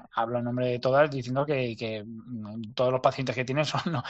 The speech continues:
no, no los pondría en, dentro del saco de la complejidad media. A mí me parece que estamos haciendo cosas muy, muy importantes en el hospital.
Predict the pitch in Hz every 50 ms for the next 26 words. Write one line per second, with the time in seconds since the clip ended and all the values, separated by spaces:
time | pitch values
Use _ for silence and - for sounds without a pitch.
0 | - - - - 185 170 - 196 185 175 175 180 180 - 185 170 165 165 160 165
1 | 160 151 151 151 151 147 151 151 147 151 151 139 135 - - 147 139 156 143 139
2 | 139 139 139 135 135 127 - - - - _ - 135 131 139 135 - 143 139 135
3 | 131 135 147 147 139 135 123 127 127 135 135 127 131 123 - 135 135 127 - 139
4 | 127 120 120 117 127 123 117 - 120 127 131 127 127 131 127 127 123 120 117 120
5 | - 139 139 139 135 - - 135 123 123 123 120 120 117 123 110 110 120 120 113
6 | 110 - - 107 117 113 107